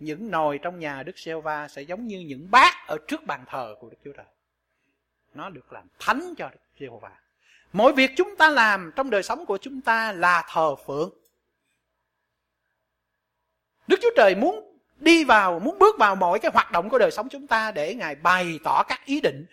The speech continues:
và đem phước hạnh của Ngài đến trên mọi sự. Cho nên xin Chúa cho chúng ta nhận thức được điều đó. Để rồi khi chúng ta thờ phượng Đức Chúa Trời, chúng ta phải quý trọng và trung tín trong cái giờ thờ phượng, trong cái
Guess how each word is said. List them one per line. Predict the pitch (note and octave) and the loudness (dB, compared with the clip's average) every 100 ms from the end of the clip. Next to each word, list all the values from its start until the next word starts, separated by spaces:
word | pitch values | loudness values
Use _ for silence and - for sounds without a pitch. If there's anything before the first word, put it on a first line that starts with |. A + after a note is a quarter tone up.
| _ _ - | _ _ -8
và | D#3 C3 | -6 -2
đem | G3 G#3+ | -2 -2
phước | - - G4+ - | -2 0 0 -2
hạnh | - C3 | -12 -10
của | F3 | -14
Ngài | F3+ A#2 | -12 -14
đến | B2 E3 | -14 -14
trên | G#3+ C#3+ | -14 -14
mọi | G#2+ - | -16 -20
sự. | - _ _ _ _ _ _ _ _ _ _ _ _ _ _ | -20 _ _ _ _ _ _ _ _ _ _ _ _ _ _
Cho | C4 | 0
nên | C#4 C#4+ | 0 0
xin | D4 D4+ | -4 -4
Chúa | F4 F#4 | -2 0
cho | C#4 C#4 | 0 -2
chúng | D#4+ E4+ | -6 -4
ta | C4+ B3+ | -4 -4
nhận | A3+ F3+ E3+ | -6 -6 -6
thức | F4+ - | -10 -10
được | - | -8
điều | F3 | -4
đó. | D#3 G#3+ - _ _ _ _ _ _ _ _ _ _ _ _ _ | 0 -2 -2 _ _ _ _ _ _ _ _ _ _ _ _ _
Để | G3+ D4+ | 0 2
rồi | G#3+ | 0
khi | - C4+ D#4+ | -2 -2 -2
chúng | D#4 F4+ F#4+ | -2 -4 0
ta | D4 | 2
thờ | - A3 | 6 6
phượng | G#3 A3 | 6 0
Đức | A#3 | 0
Chúa | G4+ | 0
Trời, | A#3+ A3+ F#3+ | 2 4 2
chúng | D#4 F#4+ | -6 -6
ta | C4+ | -6
phải | A3 - _ _ _ _ _ _ _ - | -6 -12 _ _ _ _ _ _ _ 0
quý | F#4+ A#4+ - | 0 2 0
trọng | E3 G#3 | 0 -2
và | - F4 | 0 0
trung | E4+ D4+ | 0 -2
tín | E4+ A4 C#4 | -4 -2 -2
trong | A#3+ A3+ | -4 -6
cái | B3+ | -4
giờ | F3 C3 | -4 -4
thờ | C#3 - | -10 -12
phượng, | C3+ B2+ - | -14 -12 -8
trong | G#3 | -8
cái | A#3+ | -8